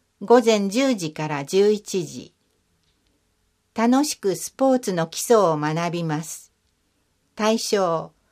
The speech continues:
小学校一年生から三年生。定員、各五人。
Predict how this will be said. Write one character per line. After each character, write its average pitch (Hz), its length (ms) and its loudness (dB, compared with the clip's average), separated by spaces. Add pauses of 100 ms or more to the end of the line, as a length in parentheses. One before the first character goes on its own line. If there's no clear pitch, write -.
(400)
小 277 280 4
学 269 240 -2
校 202 240 0
一 214 240 -2
年 269 240 4
生 165 260 -2
か 156 140 -8
ら 156 160 -6
三 214 340 -2
年 160 220 -2
生。 - 400 -14 (840)
定 208 320 0
員、 170 380 -4 (360)
各 233 380 -2
五 151 180 0
人。 175 440 -6